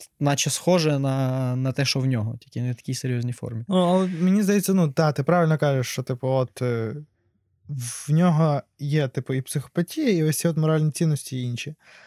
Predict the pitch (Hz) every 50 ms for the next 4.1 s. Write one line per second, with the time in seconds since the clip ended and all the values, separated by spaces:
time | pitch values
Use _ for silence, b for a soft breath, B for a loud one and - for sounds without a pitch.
0 | B B B 135 135 131 - 151 151 156 160 156 147 135 139 143 190 269 165 165
1 | 170 156 160 208 208 190 165 - - 160 160 156 147 143 139 131 123 123 120 117
2 | 117 113 117 113 - - - - 101 196 101 104 208 - - 170 139 120 131 131
3 | 208 214 208 - 127 120 117 180 180 185 196 190 190 180 - 190 190 180 - -
4 | - 170